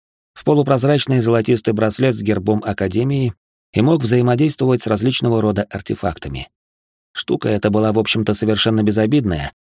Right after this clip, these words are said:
и должна была рассеяться сама спустя примерно неделю. Ну, то есть после того, как мы поступим или не поступим. К тому же сложность зацикленных чар не позволяла воткнуть туда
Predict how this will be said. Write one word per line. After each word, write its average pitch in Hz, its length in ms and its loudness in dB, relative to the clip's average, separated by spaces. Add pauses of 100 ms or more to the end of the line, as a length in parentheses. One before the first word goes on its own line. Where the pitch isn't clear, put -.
(680)
и 117 100 0
должна 127 360 2
была 123 180 4
рассеяться 120 520 2
сама 135 360 0
спустя 101 400 -4
примерно 104 380 0
неделю. 104 500 -2 (560)
Ну, 139 140 2
то 156 220 2
есть - 280 0
после 123 280 0
того, 123 340 2
как - 340 -6
мы 127 180 -2
поступим 135 640 -2 (300)
или 170 180 0
не 92 240 0
поступим. 87 640 -4 (640)
К - 60 -20
тому 120 220 2
же 120 100 2
сложность 117 540 0
зацикленных 113 600 0
чар 131 260 0
не 95 120 0
позволяла 107 480 0
воткнуть 104 400 -2
туда 104 320 0